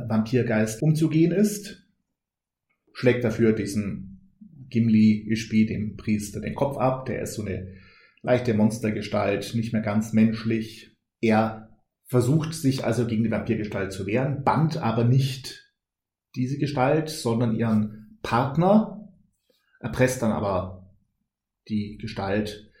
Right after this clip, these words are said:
äh, ihm zu helfen. Sie gehen in die Hölle, die, ins Haus der Finsternis, wo Pyrrhas erfährt, dass sein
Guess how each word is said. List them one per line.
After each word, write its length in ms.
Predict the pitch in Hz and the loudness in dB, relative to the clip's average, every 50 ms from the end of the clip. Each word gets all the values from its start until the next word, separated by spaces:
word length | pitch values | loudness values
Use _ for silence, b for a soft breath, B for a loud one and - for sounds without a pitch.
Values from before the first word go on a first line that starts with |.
| b b b _ | b b b _
äh, 300 | - - 104 104 104 104 - - - - - _ _ _ _ _ _ _ _ _ _ _ _ _ _ _ | -14 -12 -10 -8 -8 -8 -10 -12 -14 -18 -20 _ _ _ _ _ _ _ _ _ _ _ _ _ _ _
ihm 160 | - 127 117 | -4 -4 -4
zu 140 | - - 107 | -2 0 2
helfen. 640 | 113 143 - - - 151 135 135 - - - b b b b b b b b b b b b b | 2 2 2 2 0 -2 -2 -2 -4 -6 -10 b b b b b b b b b b b b b
Sie 280 | _ - 123 120 107 - | _ -4 -4 -4 -4 -4
gehen 320 | - - 113 117 113 107 | -4 -2 0 2 2 2
in 80 | 101 107 | 2 0
die 100 | 101 - | 0 2
Hölle, 520 | 110 - 226 247 247 - - - - - _ _ _ _ _ _ _ _ _ _ _ _ _ _ _ _ | 4 4 4 2 2 -2 -6 -10 -16 -20 _ _ _ _ _ _ _ _ _ _ _ _ _ _ _ _
die, 480 | - 139 117 117 104 - - - - - - _ _ _ _ _ | -14 -12 -10 -10 -10 -10 -12 -14 -16 -20 -20 _ _ _ _ _
ins 240 | 110 110 110 107 - | -2 -2 -2 0 0
Haus 220 | 110 110 107 - | 0 0 0 0
der 80 | - 107 | -4 -2
Finsternis, 840 | - 160 180 180 - 170 165 180 185 175 - - - - - B B B B B B 127 B B B B _ | 0 0 0 2 0 0 2 4 2 2 2 -2 -8 -14 -18 B B B B B B -20 B B B B _
wo 300 | - 110 117 120 123 120 | -2 2 2 4 2 2
Pyrrhas 360 | - 131 127 123 113 110 113 | 0 0 2 2 2 2 0
erfährt, 380 | 113 107 - 117 110 120 120 107 | -4 -4 0 2 2 2 2 0
dass 160 | 107 110 - | -2 -4 -2
sein 400 | 127 113 110 113 107 B B B | 0 0 2 2 0 B B B